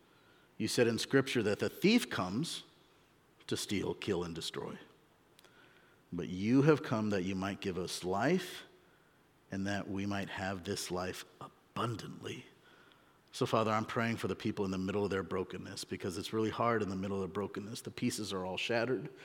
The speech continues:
We don't know where we're gonna pick them up from. We don't know where they've gone. We're just in a mess. Maybe it's a financial or relationship or emotional or spiritual or just a relational mess, and we're in the middle of this brokenness. I pray, Father, that,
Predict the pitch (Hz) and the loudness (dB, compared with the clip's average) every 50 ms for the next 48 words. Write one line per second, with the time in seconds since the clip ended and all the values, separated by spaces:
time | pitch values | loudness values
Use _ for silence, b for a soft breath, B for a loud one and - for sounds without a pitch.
0 | B B B B B B 98 95 92 98 98 - 104 98 90 92 98 101 95 92 | B B B B B B 2 2 2 2 0 0 -2 -2 -2 -2 0 0 0 -2
1 | 95 78 98 95 92 90 - - - - - 113 - - 95 90 92 107 113 107 | -2 -2 -4 -4 -6 -6 -8 -12 -10 -6 -4 -4 -4 -2 -4 -4 -2 -2 -4 -6
2 | - - - 113 117 107 95 95 104 101 107 107 101 95 107 107 104 104 95 87 | -6 -6 -4 -2 -2 -2 0 0 0 0 -2 -2 0 0 2 2 2 2 0 -2
3 | - - - 101 98 104 113 117 113 104 104 95 85 - 104 - - - 101 95 | -2 -6 -6 -4 -4 -4 -2 -4 -2 -2 -4 -4 -4 -4 -6 -6 -6 -8 -8 -8
4 | 90 90 90 101 104 101 110 - - - - - - - _ b b b b b | -6 -6 -6 -6 -6 -6 -6 -6 -8 -8 -10 -10 -14 -16 _ b b b b b
5 | b b b b b b b b b b b b b b b b _ _ _ _ | b b b b b b b b b b b b b b b b _ _ _ _
6 | - 104 98 95 104 - - 98 - 104 101 101 101 101 107 104 - - 107 104 | -6 -4 -2 -2 -2 -2 -4 -4 -2 0 0 0 0 0 -2 -2 -2 0 0 0
7 | 101 92 87 90 90 95 101 104 - - 104 98 - - 101 104 107 101 - 87 | 0 -2 -2 -4 -2 0 0 2 2 2 0 2 0 2 2 0 -2 -2 -4 -4
8 | 87 - 90 87 92 101 107 101 - - - 101 101 107 104 104 98 87 87 - | -4 -4 -4 -4 -2 0 0 0 0 -2 -2 -4 -4 -4 -4 -6 -6 -6 -6 -8
9 | - - - - 107 107 107 107 107 107 - - 107 104 104 101 92 92 87 - | -8 -8 -4 -2 0 2 2 2 2 0 -2 -2 -2 -2 -2 -2 -4 -4 -6 -6
10 | 104 95 - - 107 95 90 95 92 92 98 101 95 - - 101 98 95 95 92 | -6 -6 -4 -4 -4 -2 0 0 0 2 2 2 2 2 2 0 -2 -4 -4 -4
11 | 92 98 98 95 98 - - - - - - - B B B B B B B B | -4 -4 -4 -4 -6 -6 -6 -6 -6 -6 -8 -12 B B B B B B B B
12 | - 107 107 107 107 104 104 104 101 98 101 101 98 104 104 101 95 101 92 - | -6 -2 -2 0 0 0 0 0 0 0 0 0 2 2 2 2 0 -2 -4 -6
13 | - 90 92 90 - 92 90 87 95 92 - - 92 98 101 98 - - - - | -6 -6 -6 -6 -6 -8 -10 -10 -8 -8 -6 -4 -2 -2 -2 -4 -4 -6 -4 -2
14 | 104 101 101 95 - - 98 98 101 101 104 95 95 92 92 - | -2 -2 -2 -4 -4 -6 -6 -4 -4 -4 -4 -4 -4 -6 -6 -8